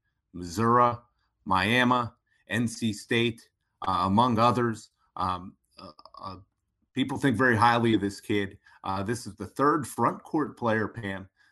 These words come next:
that Coach Capel has added to this class. He, he's clearly recognized that we have a, a, a weakness in the front court, and he's added some big bodies down there, some good athleticism.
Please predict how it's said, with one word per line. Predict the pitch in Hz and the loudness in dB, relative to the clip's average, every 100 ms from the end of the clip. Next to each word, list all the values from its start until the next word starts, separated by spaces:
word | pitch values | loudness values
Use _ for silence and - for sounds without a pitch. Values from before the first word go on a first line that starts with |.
| _ | _
that | 107 98 101 - | -6 -6 -6 -8
Coach | 127 127 - | -6 -6 -6
Capel | 123 143 139 107 | -4 -4 -2 -4
has | 101 | -4
added | - 110 143 123 - | -2 0 0 -2 -4
to | 107 | -6
this | 117 117 | -6 -6
class. | - 113 127 127 120 | -4 0 2 0 -2
He, | 113 104 | -6 -8
he's | 117 110 98 - - _ | -6 -8 -8 -16 -20 _
clearly | - 175 220 165 | -2 2 4 4
recognized | 123 131 117 104 104 101 95 | 4 0 0 -2 -2 -4 -6
that | 101 | -10
we | 98 107 | -6 -4
have | 107 101 92 | -2 -4 -6
a, | 92 - 98 | -10 -10 -10
a, | 95 87 _ _ _ | -10 -14 _ _ _
a | 87 | 0
weakness | 123 151 127 120 | 2 2 0 -6
in | 117 | -4
the | 104 | -4
front | - 117 113 | -4 -6 -6
court, | 113 110 107 _ _ - | -6 -6 -8 _ _ -10
and | 95 | -4
he's | 101 | -4
added | 101 110 110 113 | 0 0 0 -4
some | - 87 | -6 -2
big | 123 98 | -2 0
bodies | 110 107 107 104 104 | 4 4 4 0 0
down | 101 98 | -2 0
there, | 95 98 | -2 -6
some | 95 92 | -8 -6
good | 95 107 | -2 -2
athleticism. | 90 - 101 107 - 101 92 | -4 -4 -4 -4 -4 -4 -4